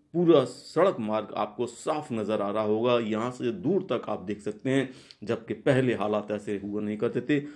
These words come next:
इन ज-, अ, रेलिंग्स पर बड़े-बड़े होटाउ-, अ, कटआउट और होर्डिंग लगने से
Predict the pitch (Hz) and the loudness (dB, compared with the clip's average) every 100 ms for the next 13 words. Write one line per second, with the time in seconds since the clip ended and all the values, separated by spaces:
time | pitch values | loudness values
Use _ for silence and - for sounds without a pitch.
0 | - _ _ - 147 156 143 - - - | -18 _ _ 4 6 6 2 -4 -16 -20
1 | _ _ - 92 92 131 110 113 110 101 | _ _ -12 -6 -4 -4 -4 -2 2 6
2 | 135 208 180 - 120 117 101 - 185 135 | 6 6 0 0 0 0 -4 -2 0 2
3 | 131 120 - - 127 135 147 - 127 113 | 2 0 -8 -2 2 4 2 0 -6 -6
4 | 113 123 120 151 156 131 98 107 156 123 | -4 -4 0 0 0 -2 -2 0 2 2
5 | 110 123 123 113 110 - | 2 2 0 -2 -4 -8